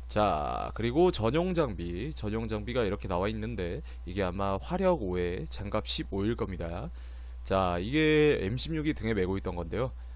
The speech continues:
보시면은 레디 컴플리트 비교해서 모드 삼까지 등에 메고 있는 이 물건들이 추가되고, 그리고 이렇게 뭐 부속 장비 같은 게 추가되는 걸 알 수 있습니다.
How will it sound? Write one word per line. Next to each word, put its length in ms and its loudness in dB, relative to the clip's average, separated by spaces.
보시면은 440 -2
레디 300 0
컴플리트 720 0
비교해서 760 -4
모드 180 -4
삼까지 720 -4
등에 220 0
메고 320 -2
있는 500 -2
이 360 -8
물건들이 540 2
추가되고, 800 -2
그리고 800 0
이렇게 560 -4
뭐 640 -4
부속 260 -4
장비 260 0
같은 200 -2
게 80 2
추가되는 460 0
걸 120 0
알 100 -2
수 80 -6
있습니다. 520 -6